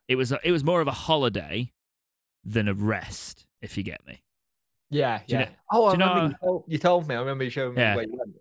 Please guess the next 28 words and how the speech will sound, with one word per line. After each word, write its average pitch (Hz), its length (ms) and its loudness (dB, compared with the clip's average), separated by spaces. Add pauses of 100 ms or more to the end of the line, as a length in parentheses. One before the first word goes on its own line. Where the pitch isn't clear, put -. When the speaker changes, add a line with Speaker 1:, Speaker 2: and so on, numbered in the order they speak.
Speaker 2:
Yeah. 117 160 -8
Was 104 80 -10 (540)
Speaker 1:
Yeah. 127 240 8
Speaker 2:
that 160 80 6
as 151 60 0 (140)
lovely 160 520 4
as 147 120 2
it 151 140 0
looked 151 260 -2
on 139 120 -2
the 131 40 -8
photographs? 104 640 -4 (1160)
Speaker 1:
It 170 120 4
was, 156 340 0
yeah. 127 260 0 (300)
It 156 60 0
was 156 100 0
next 196 200 0
to 196 80 0
a 156 60 2
graveyard. 120 720 0 (1000)
Speaker 2:
What? 165 580 4
<laughs> - 40 -20 (1160)
Speaker 1:
Right, 139 440 2
so 131 320 2 (440)
Speaker 2:
<laughs> - 720 -6
Speaker 1:
we 147 100 2
stayed 107 600 -2